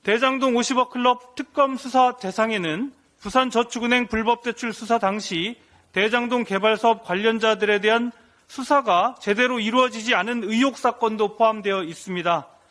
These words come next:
남욱의 진술과 증언이 사실이라면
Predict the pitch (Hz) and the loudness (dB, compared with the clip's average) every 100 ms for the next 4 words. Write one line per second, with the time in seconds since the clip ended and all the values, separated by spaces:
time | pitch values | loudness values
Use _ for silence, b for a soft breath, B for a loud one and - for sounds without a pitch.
0 | b b b 175 202 240 247 226 233 233 | b b b -2 -2 0 -2 0 -2 -2
1 | 233 220 - 208 220 220 214 226 254 226 | 0 0 0 0 2 0 -2 -4 -2 0
2 | 214 190 147 220 | 0 0 -4 -4